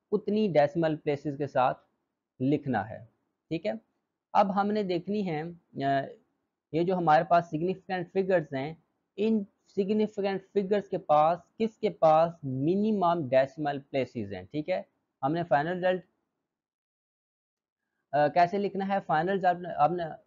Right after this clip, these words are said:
फाइनल रिजल्ट जो है वो हमने लिखना है मिनिमम डेसिमल प्लेसेस, ठीक है। फाइनल रिजल्ट हमने मिनिमम डेसिमल प्लेसेस के साथ लिखना है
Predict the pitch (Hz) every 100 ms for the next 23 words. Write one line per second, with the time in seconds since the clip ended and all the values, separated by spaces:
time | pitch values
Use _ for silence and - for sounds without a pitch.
0 | _ 156 165 196 165 175 165 160 165 175
1 | 156 151 156 135 135 165 170 165 120 131
2 | 170 190 175 175 135 127 127 156 151 151
3 | - 147 139 120 95 _ _ _ _ _
4 | _ _ _ _ - 143 196 269 _ _
5 | _ _ _ _ _ _ _ _ 160 156
6 | 175 208 196 165 170 165 160 160 185 220
7 | - _ _ 123 131 160 196 196 190 165
8 | 139 143 170 175 175 - 170 165 170 160
9 | 131 107 104 113 107 110 139 160